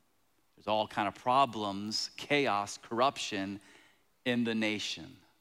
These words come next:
Proverbs chapter fourteen, verse thirty-four says, "Righteousness exalts a nation, but sin is a reproach to any people."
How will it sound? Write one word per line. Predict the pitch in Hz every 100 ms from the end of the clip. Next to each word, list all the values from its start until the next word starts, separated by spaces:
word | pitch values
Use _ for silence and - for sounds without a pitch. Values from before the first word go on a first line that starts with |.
| _ _ _ _ _ _ _ _ _ _
Proverbs | 160 165 143 131
chapter | - 143 - 123
fourteen, | - 143 - 151 135
verse | 120 113
thirty-four | 139 127 127 143 151
says, | 135 - 113 101
"Righteousness | 95 127 160 - 127 - 117 -
exalts | 95 - 135 151 -
a | 110
nation, | 98 92 - 87 82 - - _
but | 104
sin | - - - 160 110 87 - _ _ -
is | 113
a | 110
reproach | 104 101 - 143 110 - - - _ _ -
to | - -
any | 123 135 131 117 101 87 - _
people." | - 101 95 - 50